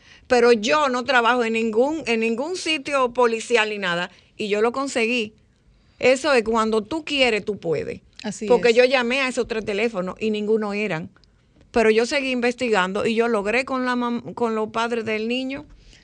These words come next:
Speaker 2: No, eso fue que ese caso nunca se abrió. Porque cuando tú abres un caso, tú identificas hasta el vecino, el que, el colmado que le queda al frente, o sea, se, se identifican muchas cosas que de
Speaker 1: Pero
Speaker 2: eso
Speaker 1: yo
Speaker 2: ellos
Speaker 1: lo
Speaker 2: saben.
Speaker 1: conseguí.
Speaker 2: No, no, no se abrió ese
Speaker 1: Es
Speaker 2: caso.
Speaker 1: que,
Speaker 2: Es una pena.
Speaker 1: óyeme, cuando tú quieres, tú puedes.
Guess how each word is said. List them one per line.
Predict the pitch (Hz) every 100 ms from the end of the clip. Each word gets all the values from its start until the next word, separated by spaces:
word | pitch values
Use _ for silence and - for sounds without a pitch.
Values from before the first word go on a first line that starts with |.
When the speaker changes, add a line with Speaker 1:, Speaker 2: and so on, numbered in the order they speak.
| _
Speaker 2:
No, | 240 226
eso | 233
fue | 254 262
que | 254
ese | 240 226
caso | 254 254 254
nunca | 226 247
se | 240 226
abrió. | 180 170 175 190 - - - -
Porque | 220 220
cuando | 233 233 233
tú | 240
abres | 247 285
un | 294
caso, | 269 285 277 233
tú | 226
identificas | 247 269 262 247 262 262 233
hasta | 247
el | 226
vecino, | 214 214 240 262 254 226
el |
que, | 214
el | 226 214
colmado | 208 226 240
que | 247
le | 233
queda | 240 233
al | 220
frente, | 233 233 240
o | 220
sea, | 220
se, | 208 214 -
se | 226
identifican | 226 220 220 247 285
muchas | 294 294
cosas | 277 277
que | 233
de | 277
Speaker 1:
Pero | 277
Speaker 2:
eso | 285
Speaker 1:
yo |
Speaker 2:
ellos | 320 -
Speaker 1:
lo |
Speaker 2:
saben. | 508 508
Speaker 1:
conseguí. | 508 427 415 523 539 240 196 220
Speaker 2:
No, | 233 233
no, | 226 233
no | 226 240
se | 269
abrió | 240 214
ese | 214 226
Speaker 1:
Es | 269
Speaker 2:
caso. | 277
Speaker 1:
que, | 311
Speaker 2:
Es | 294 285
una | 277
pena. | 277 294
Speaker 1:
óyeme, | 269 247 254
cuando | 240 269 269 277 254
tú | 349 320
quieres, | 285 294 285 269 240 220
tú | 254 226
puedes. | 208 160 151 147 175